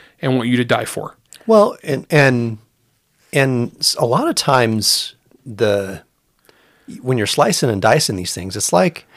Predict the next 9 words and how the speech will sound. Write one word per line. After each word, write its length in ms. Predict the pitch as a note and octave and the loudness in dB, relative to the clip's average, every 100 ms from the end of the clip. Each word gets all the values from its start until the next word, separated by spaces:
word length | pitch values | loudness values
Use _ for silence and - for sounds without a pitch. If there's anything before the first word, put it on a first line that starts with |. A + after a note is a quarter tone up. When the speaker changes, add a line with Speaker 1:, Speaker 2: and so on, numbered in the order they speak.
| - | -10
Speaker 2:
it's 120 | - | -4
like 160 | C4+ C4 | -4 0
the 80 | A#2+ | 0
knife, 480 | G#2 G2+ A2 - | 2 0 -2 -4
the 80 | - | -6
super 320 | E2 - B2+ A#2+ | -4 -4 -2 -2
sharp 300 | - A#2 - | 0 -2 -2
knife 240 | G2+ G#2+ | -6 -6
commercials. 600 | - G#2+ G#2+ - - - | -6 -4 -4 -6 -8 -14